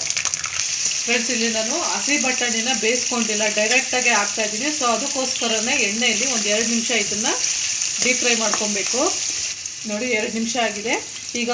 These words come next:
ಸ್ವಲ್ಪ ಕರ್ಬೇವಿನ ಸೊಪ್ಪು ಹಾಕ್ತಾಯಿದ್ದೀನಿ. ಹಾಕ್ಕೊಂಡು ಎರಡು ದೊಡ್ಡ ಸೈಜಲ್ಲಿ ಈರುಳ್ಳಿನ ಈ ಥರ ಉದ್ದುದ್ದಕ್ಕೆ ಹೆಚ್ಚಿಟ್ಕೊಂಡಿದ್ದೀನಿ, ಇದು ಸಹ ಕೂಡ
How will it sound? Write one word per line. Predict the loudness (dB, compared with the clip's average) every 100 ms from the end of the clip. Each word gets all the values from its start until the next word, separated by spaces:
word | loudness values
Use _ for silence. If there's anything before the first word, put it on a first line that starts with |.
| 0
ಸ್ವಲ್ಪ | -2 0 0 0 0
ಕರ್ಬೇವಿನ | 0 -2 -2
ಸೊಪ್ಪು | -2 -2
ಹಾಕ್ತಾಯಿದ್ದೀನಿ. | -4 -2 -4 -2 -4 -6 -6 -10 -8 -8 -8 -8 -6 -4
ಹಾಕ್ಕೊಂಡು | -2 -2 0 2 2 -2 -4 0
ಎರಡು | 2 4 4 4 2 -2 -2
ದೊಡ್ಡ | 0 4 4
ಸೈಜಲ್ಲಿ | 4 4 0 0
ಈರುಳ್ಳಿನ | 0 0 -2 -2 -2
ಈ | 0
ಥರ | -2 0 -2
ಉದ್ದುದ್ದಕ್ಕೆ | -2 -2 -2 0
ಹೆಚ್ಚಿಟ್ಕೊಂಡಿದ್ದೀನಿ, | 0 -2 -4 -4 -4 -2 -2 -2 -4 -6 -10 -12 -6 -2
ಇದು | 0 0
ಸಹ | 0 -2
ಕೂಡ | -2